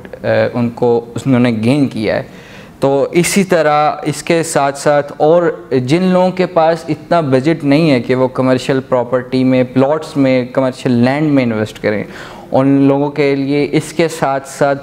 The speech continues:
commercial ready जो property है उसको hold करने का अच्छा मौका है। इस वक्त Market की situation ऐसी है कि commercial property, चूँकि आपको पता है, अ, रेजिडेंशियल property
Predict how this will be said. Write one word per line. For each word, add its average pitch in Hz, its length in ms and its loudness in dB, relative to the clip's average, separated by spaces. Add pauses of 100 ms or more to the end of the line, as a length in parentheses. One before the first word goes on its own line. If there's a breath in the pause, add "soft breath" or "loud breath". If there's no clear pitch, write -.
(120)
commercial 139 520 0
ready 131 580 -2
जो 135 260 0
property 123 680 -2
है 120 400 -2 (100)
उसको 135 360 0
hold 127 420 2
करने 117 360 -2
का 127 380 -2
अच्छा 131 280 0
मौका 113 380 0
है। 117 200 0
इस 123 280 -8
वक्त 143 340 -2 (380 loud breath)
Market 143 600 0
की 185 160 -2
situation 147 680 0
ऐसी 120 340 -2
है 123 280 2
कि 135 200 -2
commercial 131 520 0
property, 139 800 -2 (640 loud breath)
चूँकि 170 280 4
आपको 139 380 0
पता 131 260 -2
है, 120 200 0
अ, - 160 -10
रेजिडेंशियल 139 800 0
property 160 840 0